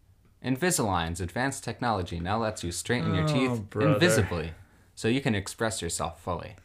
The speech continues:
Speaker 2: What are you trying to do? Get, um, unsolicited, uh, advertisement dollars?
Speaker 1: And because they're invisible, no one has to know about it.
Speaker 2: Wow.
Speaker 1: Hundreds of thousands of people have already discovered Invisalign. Maybe it's time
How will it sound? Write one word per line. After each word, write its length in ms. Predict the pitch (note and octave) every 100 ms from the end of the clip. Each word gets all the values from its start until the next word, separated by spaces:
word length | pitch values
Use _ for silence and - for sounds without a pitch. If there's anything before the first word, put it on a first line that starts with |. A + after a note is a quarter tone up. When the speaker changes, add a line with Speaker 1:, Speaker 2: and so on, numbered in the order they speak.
| - - -
Speaker 2:
What 160 | G3 C4
are 20 |
you 100 | E4+
trying 260 | C4+ G3+ F3
to 60 |
do? 180 | C#3+ A#2 G2+
Get, 300 | B2 - -
um, 440 | C#3 B2+ A#2+ A#2+ - - C#3
unsolicited, 1500 | C3+ - C3 B2+ B2+ C#3 B2 B2 B2 B2 A#2+ A#2+ A#2 A2 - _ _ _ _ _ _ _ _ _ _ _
uh, 400 | A#2 A#2 A2+ A2+ -
advertisement 680 | B2+ A#2 A2+ B2 A2 A2+ G2+
dollars? 720 | G2 G2 C3 F#3+ C4+ - - -
Speaker 1:
And 100 | G#2
because 320 | F#2+ G2 F#3
they're 140 | C#3 G#2+
invisible, 720 | F#2+ A2+ G2+ E2 E2 F#2+ - -
no 100 | D#3+
one 240 | C#3 F#2 E2 - - -
has 200 | G#2+ F#2+
to 100 | B2+
know 180 | A#2 D#2
about 240 | - -
it. 80 | F2
Speaker 2:
Wow. 360 | G2+ G2+ F#2+ - -
Speaker 1:
Hundreds 360 | E3 C#3 G2 F#2+
of 80 | -
thousands 800 | B2+ A#2+ G#2 F#2 - - - -
of 160 | F#2+ -
people 420 | A2+ F#2+ F2 - - -
have 140 | C#3
already 340 | C#3 C3+ B2+ -
discovered 460 | A2+ - D3 G2+ F2
Invisalign. 640 | E2 F2 E2 E2+ E2+ F2 - - _ -
Maybe 200 | A#2 B2+
it's 220 | C3+ -
time 400 | - F2 E2 F2+